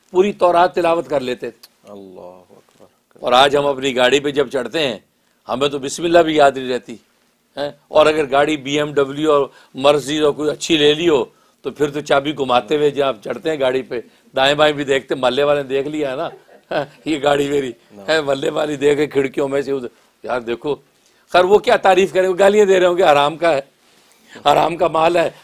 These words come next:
Speaker 1: देखो आज ये मर्जी लेके फिर रहा है, ये दे-, तो ये बेचारा जो है वो टिशन दिखा रहा है।
Speaker 2: जी।
Speaker 1: तो अपनी जिम्मेदारी जितनी बढ़ेंगी,
Speaker 2: सही।
Speaker 1: तो आखिरत में पूछ होगी।
Speaker 2: बिल्कुल।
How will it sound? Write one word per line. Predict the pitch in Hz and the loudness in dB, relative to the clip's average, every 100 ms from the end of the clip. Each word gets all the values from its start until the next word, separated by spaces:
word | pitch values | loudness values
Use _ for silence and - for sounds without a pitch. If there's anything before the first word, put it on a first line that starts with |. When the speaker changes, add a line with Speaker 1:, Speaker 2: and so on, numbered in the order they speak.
| - | -6
Speaker 1:
देखो | 151 147 170 | -2 2 4
आज | 156 151 | 2 2
ये | 156 156 160 - _ - | -2 -2 -4 -8 _ -2
मर्जी | 156 147 160 | -2 0 0
लेके | 160 151 | 0 0
फिर | 156 147 | -4 -4
रहा | 143 143 | -4 -4
है, | 123 _ _ _ _ _ - | -8 _ _ _ _ _ -16
ये | 131 175 | 2 2
दे-, | 160 143 - _ _ _ | 2 -6 -12 _ _ _
तो | 196 175 | -8 -2
ये | 180 208 | 6 6
बेचारा | 185 202 202 208 | 6 2 4 4
जो | 180 | 4
है | 208 | 4
वो | 196 202 170 | 4 2 0
टिशन | - 180 202 | -6 -4 -4
दिखा | 185 185 160 | -4 0 2
रहा | 165 | 4
है। | 170 165 _ 107 | 0 -2 _ -20
Speaker 2:
जी। | 95 | -8
Speaker 1:
तो | 196 | -8
अपनी | - 170 196 208 | -4 -8 -4 -4
जिम्मेदारी | 185 196 196 196 | -2 2 4 4
जितनी | 180 156 170 | 2 -6 -4
बढ़ेंगी, | 196 180 220 202 135 131 _ _ | 0 4 4 2 -6 -10 _ _
Speaker 2:
सही। | - 98 98 _ | -20 -18 -20 _
Speaker 1:
तो | 156 | -8
आखिरत | - 143 143 165 | 0 0 2 -4
में | 160 | -4
पूछ | 147 165 147 | -6 -8 -4
होगी। | 156 151 | -6 -8
Speaker 2:
बिल्कुल। | 147 _ - - | -20 _ -20 -20